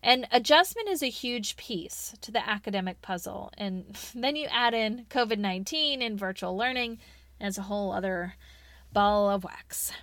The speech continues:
So remember, our jobs as educators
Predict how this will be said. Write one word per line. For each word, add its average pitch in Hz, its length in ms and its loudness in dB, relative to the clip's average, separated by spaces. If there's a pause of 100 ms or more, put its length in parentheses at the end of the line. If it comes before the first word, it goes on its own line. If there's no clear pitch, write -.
(200)
So - 180 6
remember, 247 400 4
our 247 280 6
jobs 233 560 4
as 220 240 0
educators 196 800 -4